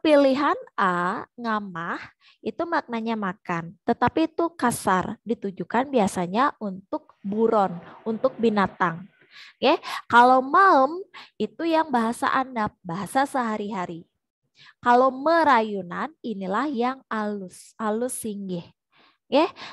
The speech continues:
nah, kalau nede, nede ini bahasa kasar, maknanya kasar, tetapi bentuk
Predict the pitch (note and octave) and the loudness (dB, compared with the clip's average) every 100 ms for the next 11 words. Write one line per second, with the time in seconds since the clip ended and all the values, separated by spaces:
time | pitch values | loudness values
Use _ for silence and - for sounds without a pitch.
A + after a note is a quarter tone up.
0 | - G3 F3+ - - C#4 D#4 F#4+ G4+ D4+ | -6 -6 -6 -10 0 4 6 6 4 -2
1 | C#4 C#4 F#3+ F#3+ F3 E3+ G#3 F#4+ A4 _ | 4 4 4 4 4 4 0 -6 -12 _
2 | - - - A#3+ B3+ G#3 A3 G3+ - E3 | -20 -18 -8 -2 -2 0 0 0 -4 -12
3 | D#3+ F3+ C#4+ A4+ _ _ G#3+ A#3+ A#3 A#3+ | -12 -10 -8 -8 _ _ 0 2 2 2
4 | G#3 - G#3+ - E3+ - - D#3+ E3+ - | 0 -2 -4 -6 -10 -10 -8 -4 -4 -6
5 | _ _ B3 B3+ B3+ B3 A#3+ G#3+ A3+ A3 | _ _ -2 -2 -2 -2 -2 0 0 -2
6 | - E3+ - D#3+ E3+ C#4+ - - - A#3 | -2 -6 -6 -8 -6 -6 -8 -18 -4 -4
7 | - A3 - E4+ F4+ G3+ G3 G3 D#4 | 0 -2 0 0 0 0 -2 -2 -10